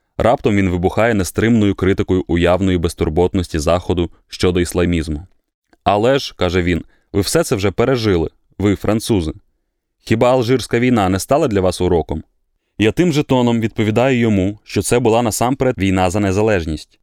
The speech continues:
що в ній не було нічого релігійного, що ми були тоді колоніальною державою, де спалахнуло національне повстання. Він скептично посміхається, свідомий того, що зайшов занадто далеко у прагненні виправдати свою політику щодо Чечні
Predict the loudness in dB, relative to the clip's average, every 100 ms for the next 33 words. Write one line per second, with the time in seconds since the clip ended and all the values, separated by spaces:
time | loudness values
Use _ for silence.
0 | _ -4 0 2 4 4 2 2 2 0
1 | 0 0 2 0 0 0 0 0 -2 -6
2 | _ _ _ -2 2 2 2 2 0 -2
3 | 0 0 2 2 2 0 0 0 0 0
4 | -4 -10 _ -6 -4 0 -2 0 0 2
5 | 0 -2 -2 0 0 -2 -6 -2 -4 -4
6 | -8 -16 _ _ _ _ _ -2 0 0
7 | 0 0 0 0 -2 -2 0 0 0 -4
8 | -10 -8 -2 0 2 2 2 2 0 -4
9 | -2 -2 0 0 0 0 -2 -2 -2 2
10 | 0 -2 -4 -4 0 2 2 0 0 0
11 | 0 -2 -2 -4 -2 -2 0 0 0 -2
12 | -4 -4 -4 -4 -8 -4 -2 -2